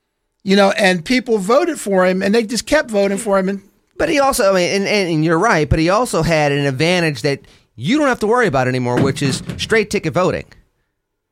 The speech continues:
Speaker 2: which now people can look and vote for you versus saying, "I wanna vote for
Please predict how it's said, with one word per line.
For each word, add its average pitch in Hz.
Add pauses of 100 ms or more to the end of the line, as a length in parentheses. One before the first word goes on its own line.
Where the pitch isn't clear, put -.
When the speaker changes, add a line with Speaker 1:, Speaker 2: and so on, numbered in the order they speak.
(320)
Speaker 2:
which 165
now 208
people 202
can 160
look 196 (320)
and 165
vote 170
for -
you 190
versus 151
saying, 147
"I 165
wanna 175
vote 147
for 143